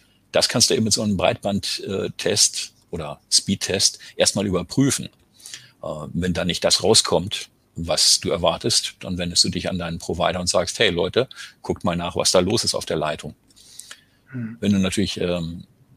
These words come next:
Speaker 1: einen bestehenden Anschluss upgradest, hattest vielleicht früher per Kabel-Internet mal deine hundert Mbit und willst jetzt gleich den Sprung zu tausend machen,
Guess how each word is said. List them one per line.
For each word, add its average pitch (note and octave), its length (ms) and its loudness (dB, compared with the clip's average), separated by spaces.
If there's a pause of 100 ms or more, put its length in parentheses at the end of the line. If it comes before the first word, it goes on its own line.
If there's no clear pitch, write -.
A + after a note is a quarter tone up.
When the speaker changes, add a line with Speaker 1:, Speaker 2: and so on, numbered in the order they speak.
(120)
Speaker 1:
einen F#2+ 100 2
bestehenden C3 460 2
Anschluss - 340 0
upgradest, F2 720 2
hattest - 260 0
vielleicht F2+ 280 -4
früher F#2+ 400 -2
per - 180 -8
Kabel-Internet F#2+ 800 2
mal F#2 180 0
deine F2 220 -4
hundert G2 340 0
Mbit F2+ 320 -2
und E2+ 160 -4
willst F2+ 200 0
jetzt - 160 0
gleich F2 180 -2
den G2 140 -8
Sprung - 240 -6
zu - 100 0
tausend A#2+ 420 0
machen, F#2+ 280 -4